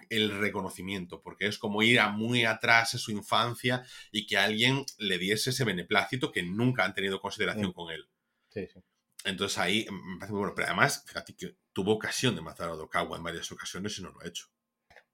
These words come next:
Speaker 1: Estuvo cerca, pero quiero decir,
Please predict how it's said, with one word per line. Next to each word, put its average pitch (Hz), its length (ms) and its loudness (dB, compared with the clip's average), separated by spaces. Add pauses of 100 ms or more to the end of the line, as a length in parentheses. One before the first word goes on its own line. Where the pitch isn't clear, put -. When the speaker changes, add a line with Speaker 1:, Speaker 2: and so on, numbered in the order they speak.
(760)
Speaker 1:
Estuvo - 320 -6
cerca, - 480 4 (280)
pero 95 240 2
quiero 104 160 2
decir, 101 200 -2